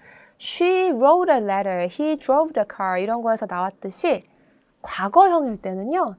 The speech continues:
일반 동사여도 주어가 삼 인칭 단수인지 아닌지 이런 게 중요하지가 않아요. X,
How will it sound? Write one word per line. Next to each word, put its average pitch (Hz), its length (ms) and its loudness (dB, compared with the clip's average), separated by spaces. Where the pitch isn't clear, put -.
일반 277 360 2
동사여도 226 760 -4
주어가 240 460 2
삼 302 240 -4
인칭 285 220 -6
단수인지 214 500 -6
아닌지 190 300 -8
이런 208 160 -6
게 220 80 -2
중요하지가 233 580 -4
않아요. 202 440 -6
X, - 440 -4